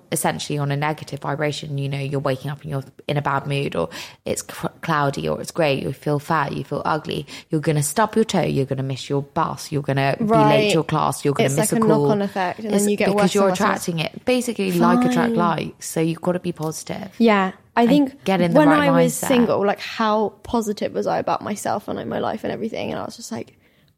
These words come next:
Speaker 2: "Oh my God, like, this is the best thing." Like, this is, it felt like a whole new universe.
Speaker 1: Yeah, it did.
Speaker 2: And I was just, like, so, I think that's what you have to be. Like, you have to almost just be, like, not worry about anything and trust your process and be like, uh,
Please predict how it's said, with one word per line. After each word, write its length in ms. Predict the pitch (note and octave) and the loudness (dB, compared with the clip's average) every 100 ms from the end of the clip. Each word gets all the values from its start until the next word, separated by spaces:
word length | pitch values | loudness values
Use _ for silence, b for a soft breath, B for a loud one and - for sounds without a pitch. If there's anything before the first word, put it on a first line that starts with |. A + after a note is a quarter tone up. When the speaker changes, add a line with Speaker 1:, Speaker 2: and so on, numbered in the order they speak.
| - | 2
Speaker 2:
"Oh 280 | C4 B3 B3 | 6 6 6
my 140 | A#3+ | 4
God, 200 | A#3 A3 | 2 0
like, 140 | A3 | -2
this 160 | G#3+ - | -4 -6
is 100 | G#3+ | -6
the 80 | G#3 | -2
best 260 | G#3+ G3+ | -2 -2
thing." 200 | - G3+ | -2 -2
Like, 160 | G3+ - | -2 -4
this 160 | G#3 G#3 | -6 -6
is, 180 | G3 _ B B | -10 _ B B
it 100 | - | 0
felt 180 | B3 D4 | 4 4
like 120 | D4 | 4
a 40 | B3 | 0
whole 280 | - A#3+ G#3 | 0 2 4
new 100 | G3+ | 2
universe. 760 | G3 G3+ - - A3+ A3+ - - | 2 0 0 -2 -2 -4 -12 -12
Speaker 1:
Yeah, 200 | F#3 F#3+ | -6 -4
it 100 | E3 | -4
did. 400 | E3+ G3 - F3+ - - | -6 -8 -8 -12 -16 -2
Speaker 2:
And 100 | A3 | 2
I 120 | A3 | 4
was 120 | G#3+ G#3+ | 2 0
just, 160 | G#3+ | 0
like, 160 | G#3 - | -2 -4
so, 320 | - A3+ G3+ G3+ | -2 2 2 2
I 60 | A3+ | 2
think 160 | B3+ | 2
that's 180 | B3+ B3+ | 2 -2
what 100 | A3+ | -2
you 100 | A#3 | 0
have 120 | A3+ G3+ | -2 -4
to 60 | G#3+ | -2
be. 120 | A3 | -2
Like, 100 | G3 | 0
you 140 | A3 | 0
have 120 | G#3+ - | -2 -4
to 60 | |
almost 240 | G#3+ G3+ G3+ | -4 -4 -4
just 200 | G3+ G#3+ | -6 -2
be, 80 | |
like, 260 | F#3+ F#3 - _ b b | 0 0 -4 _ b b
not 260 | A#3+ A#3+ - | 6 6 6
worry 180 | G#3 G3 | 2 2
about 160 | F#3+ | 0
anything 240 | G3 G3 F3+ | 0 0 -2
and 80 | F3 | -4
trust 240 | F#3 - | -6 -4
your 100 | E3 | -2
process 480 | F#3 F3+ - F#3 - | -2 -2 -2 -6 -6
and 80 | F#3+ | -6
be 100 | - | -4
like, 200 | G#2+ - - | -6 -6 -2
uh, 200 | - | -2